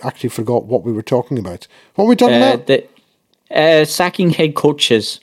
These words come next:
Speaker 1: Ah, yes.
Speaker 2: Um,
Speaker 1: So,
Speaker 2: no, or not, or not
Speaker 1: so I
Speaker 2: sacking
Speaker 1: was,
Speaker 2: head coaches.
Speaker 1: yeah, so <laughs> I was talking to, to, uh, one of our listeners, uh, and I'd said what we might do, uh, is actually, um, revisit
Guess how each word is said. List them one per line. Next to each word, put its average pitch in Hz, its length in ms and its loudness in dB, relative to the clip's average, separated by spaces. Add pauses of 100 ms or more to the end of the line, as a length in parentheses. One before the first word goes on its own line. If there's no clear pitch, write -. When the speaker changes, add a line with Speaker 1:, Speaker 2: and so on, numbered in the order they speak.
Speaker 1:
Ah, - 200 0
yes. 175 180 2
Speaker 2:
Um, 107 240 4
Speaker 1:
So, 104 420 4
Speaker 2:
no, 135 140 4
or 113 160 2
not, 151 320 4
or 170 160 6
not 214 100 6
Speaker 1:
so 185 40 6
I 151 40 4
Speaker 2:
sacking 175 140 4
Speaker 1:
was, - 100 0
Speaker 2:
head 113 180 -4
coaches. 156 280 2
Speaker 1:
yeah, 131 120 4
so - 60 -8 (200)
<laughs> - 0 -
I 180 140 4
was 214 180 2
talking 165 500 0
to, 135 260 2 (380)
to, 151 220 4
uh, 135 140 2
one 135 160 2
of 143 60 2
our 127 120 4
listeners, 101 440 -6 (480)
uh, 131 280 4
and 143 160 2
I'd 139 160 0
said 156 260 4
what 143 180 0
we 151 120 2
might 147 360 0
do, 151 540 4 (340)
uh, 135 340 2
is 131 140 0
actually, 135 840 2
um, 113 440 -2 (140)
revisit 160 880 2